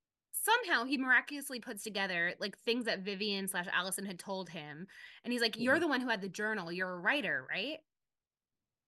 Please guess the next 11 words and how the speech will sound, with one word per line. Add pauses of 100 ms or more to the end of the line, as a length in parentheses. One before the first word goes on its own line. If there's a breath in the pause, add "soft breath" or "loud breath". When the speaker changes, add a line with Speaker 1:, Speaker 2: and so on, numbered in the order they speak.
(920)
Speaker 1:
And
it's
like,
Speaker 2:
Sure.
Speaker 1:
how
much (160)
did, (100)
um, (1120)
how
much
did